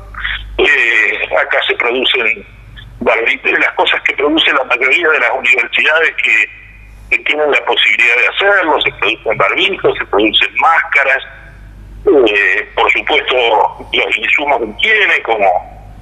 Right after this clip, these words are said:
como el alcohol, el jabón líquido, este, este, hasta, hasta camas hacemos en la, para los hospitales de,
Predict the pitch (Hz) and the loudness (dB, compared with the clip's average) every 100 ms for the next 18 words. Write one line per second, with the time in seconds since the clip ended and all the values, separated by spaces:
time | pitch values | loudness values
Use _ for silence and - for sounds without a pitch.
0 | - - 214 - - - 185 175 143 - | -4 -2 0 0 0 2 4 4 2 0
1 | 110 120 117 107 104 95 92 - - - | 0 0 0 -2 -6 -8 -14 -6 0 2
2 | - - 143 131 127 117 - - - - | 2 0 -2 2 2 2 0 -8 -18 -8
3 | 202 - - - 110 101 98 - - - | -2 -2 -2 -2 0 0 -2 -10 -18 -16
4 | - - - - 80 - - 123 104 101 | -16 -16 -8 -2 -2 -2 -2 0 2 2
5 | 92 98 - 131 - - 170 - 127 - | 0 -2 -2 -2 -4 -2 -2 0 -2 0
6 | 214 180 139 151 123 - 139 135 135 127 | 2 4 2 2 2 2 0 2 2 0
7 | 120 120 113 - 110 113 110 113 - - | 0 0 0 -2 -2 0 0 0 -2 -2
8 | 143 139 113 104 95 | -2 0 0 0 -2